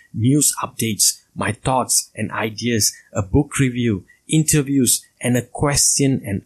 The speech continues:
answer segment with you, and many other things that can add value to enrich your life. And all of this will be featured on this blog with a podcast,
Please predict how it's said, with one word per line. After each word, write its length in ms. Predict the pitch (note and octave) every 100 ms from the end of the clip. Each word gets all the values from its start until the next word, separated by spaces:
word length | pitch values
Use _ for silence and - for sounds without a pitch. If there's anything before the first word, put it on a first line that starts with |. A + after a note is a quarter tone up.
| -
answer 400 | B2 A#2+ - B2+
segment 580 | - G#2+ G#2 A#2 A2+ F#2
with 200 | A2+ - -
you, 340 | A2+ A#2 G2 - _ _ -
and 280 | B2 B2+ B2
many 260 | C#3 F3 D3
other 180 | C#3+
things 340 | C3+ - C3 -
that 160 | A2
can 200 | A2+ G#2+ -
add 240 | A#2+ B2+
value 480 | G#2+ A2 A2+ A2 A2+ G#2+
to 140 | -
enrich 580 | G#2 G2+ G2+ A2 - -
your 180 | G#2 G2
life. 420 | G2 F2+ E2+ - _ _ _ _ _ -
And 140 | A#2+
all 200 | D3 D#3
of 100 | C3+
this 180 | C#3 -
will 100 | A#2+
be 120 | A#2
featured 440 | - B2+ A#2 B2
on 260 | - G#2+ G#2+
this 200 | B2 A#2+
blog 340 | - A#2+ A2+ - - _
with 160 | - A2+
a 60 | B2+
podcast, 760 | - B2+ - A2+ G#2 - -